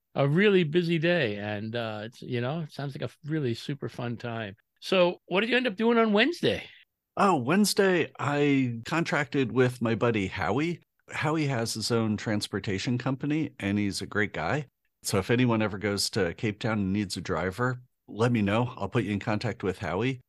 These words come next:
Speaker 2: I arranged for sort of a private tour where he took me around to all the places that I wanted to go to. So we went to Table Mountain National Park,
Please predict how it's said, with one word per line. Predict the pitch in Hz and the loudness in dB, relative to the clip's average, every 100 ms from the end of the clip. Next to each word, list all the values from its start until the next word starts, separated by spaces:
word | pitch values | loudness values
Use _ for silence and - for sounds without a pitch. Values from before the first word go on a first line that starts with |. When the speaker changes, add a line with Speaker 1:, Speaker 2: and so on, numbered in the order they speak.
| _ _ | _ _
Speaker 2:
I | - 165 | -4 -2
arranged | 175 147 151 156 - | 0 0 0 0 -6
for | - 151 143 131 127 123 | -8 -4 0 0 -2 -4
sort | - 226 | -4 -4
of | 254 | -4
a | 139 | -6
private | - - - 147 147 156 143 123 | -6 -10 -8 -4 -2 0 0 0
tour | - 220 170 117 | -2 2 4 4
where | 113 120 120 120 113 113 - - _ | 0 0 2 2 0 -2 -6 -14 _
he | - 202 | -4 -2
took | 214 202 | 0 0
me | 165 | 0
around | 135 127 151 | 2 2 0
to | |
all | - 139 | -2 -6
the | 160 | -6
places | 127 147 147 156 139 | -2 -2 -2 -4 -4
that | - 156 143 - | -2 -2 -4 -6
I | 208 | -4
wanted | 196 113 90 82 | 0 0 -2 -4
to | 92 85 | -6 -4
go | 92 90 | -4 -4
to. | - 67 - _ _ - | -4 -8 -10 _ _ -4
So | - 139 | 2 4
we | 139 | 4
went | 131 135 - | 2 0 -2
to | - 135 123 113 - | 0 2 2 0 -6
Table | - 156 156 | -4 0 2
Mountain | 135 135 120 110 | 2 0 0 -2
National | 104 113 110 90 | -2 -2 -4 -4
Park, | - 185 185 | -2 -4 -4